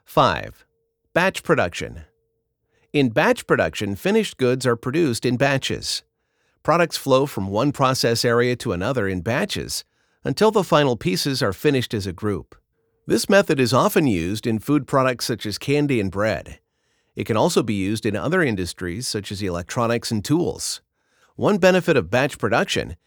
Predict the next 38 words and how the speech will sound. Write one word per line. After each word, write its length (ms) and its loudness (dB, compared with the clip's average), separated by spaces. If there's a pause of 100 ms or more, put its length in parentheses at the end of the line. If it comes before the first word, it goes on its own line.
(140)
is 220 -4
that 180 -4
setup 360 0
methods 440 -4
can 140 -4
be 160 -4
changed 460 -2
at 140 -2
points 340 -4
in 60 -2
the 80 -2
production 440 -4
process 720 -2 (300)
to 100 -6
produce 380 2
different 380 0
iterations 720 0
of 160 -6
the 80 -4
same 260 0
product. 600 -6 (1160)
Once 280 4
a 60 8
manufacturer 760 2
chooses 440 -2
a 60 0
production 440 -2
system, 500 -8 (300)
it 120 -2
can 120 0
proceed 500 0
to 80 -4
the 100 -4
production 480 -2
control 440 -2
type 320 -2
it 100 -8
requires. 800 -8